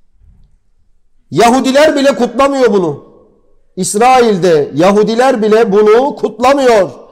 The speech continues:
Hristiyan bayramı diyor. Beni ilgilendirmez diyor. Takvimini o da değiştiriyor.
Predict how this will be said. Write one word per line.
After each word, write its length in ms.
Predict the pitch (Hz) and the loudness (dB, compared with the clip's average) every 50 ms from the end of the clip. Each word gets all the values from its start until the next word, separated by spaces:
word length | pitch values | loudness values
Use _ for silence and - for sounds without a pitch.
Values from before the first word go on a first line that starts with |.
| - - _ _ _ _ _ | -20 -20 _ _ _ _ _
Hristiyan 680 | - 233 269 285 233 - - 254 269 277 294 311 311 294 | 0 0 2 0 -2 -2 -2 0 0 2 2 2 2 2
bayramı 420 | 277 269 254 233 226 220 208 180 | 2 2 4 4 2 2 0 0
diyor. 280 | 170 165 147 123 107 95 - - - _ _ _ _ _ _ _ _ _ _ _ _ _ _ _ _ - | 0 0 -2 -2 -2 -6 -10 -20 -20 _ _ _ _ _ _ _ _ _ _ _ _ _ _ _ _ -2
Beni 240 | 160 196 240 277 285 | 0 0 0 0 0
ilgilendirmez 760 | 277 247 269 269 269 269 262 269 269 269 277 285 285 220 202 | 0 0 0 2 2 2 2 2 2 2 2 2 2 2 0
diyor. 280 | 233 208 165 131 107 - - - - _ _ _ _ _ _ - - - - - - | 0 2 0 0 -2 -6 -12 -20 -20 _ _ _ _ _ _ -20 -20 -20 -20 -10 -4
Takvimini 460 | - 190 208 202 185 208 208 214 226 | -2 -2 0 0 0 0 2 2 4
o 120 | 233 240 240 | 4 4 2
da 100 | 233 185 | 2 2
değiştiriyor. 680 | 185 165 151 143 - 147 139 143 165 202 240 240 | 0 -2 -2 -4 -6 -6 -2 0 2 2 2 0